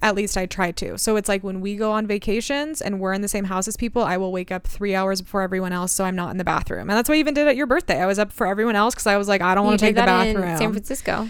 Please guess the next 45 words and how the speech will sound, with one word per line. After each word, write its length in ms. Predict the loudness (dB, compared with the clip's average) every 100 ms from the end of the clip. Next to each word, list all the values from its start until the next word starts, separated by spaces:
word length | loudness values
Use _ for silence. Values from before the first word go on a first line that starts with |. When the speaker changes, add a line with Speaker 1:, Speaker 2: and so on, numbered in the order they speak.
| -8 4
Speaker 1:
Yeah, 340 | 8 8 8
'cause 200 | 4 4
I'm 160 | 4 4
like, 340 | 2 2 0 -4 -10 -16 -20 6
if, 240 | 6 6 -4 0
if 140 | 6
I'm 180 | 6 6
gonna 160 | 2
have 160 | 4 2
these 200 | 0 -2
rules 260 | 0 0 0
for 80 |
myself, 320 | -2 -2 0 0
like, 140 | 0
let's 180 | 0 2
say, 300 | 2 2 0
you 140 | -2 -4
know, 100 | 0
I 60 | 0
don't 140 | 0
like 120 | -2 -4
being 160 | -6
in 100 | -6
front 180 | -4 -2
of, 100 | -2 -2
in 100 | -2
a 60 |
bathing 260 | 0 0 0
suit 120 | -2
in 80 | -4
front 160 | -6 -6
of 100 | -4
people, 520 | -4 0 0 0 0
and 120 | 0 2
then 80 |
I 100 | 2
was 340 | 2 2 0 -2
and 80 | -6
you 80 |
invited 300 | -4 -4 -2
people 240 | -4 -2 -4
over. 400 | -4 -6 -8 -10 -14 -18 -10
Well, 220 | -6 -6 -10 -20 -20 -4
I 120 | -2
mean, 400 | 2 2 0 -4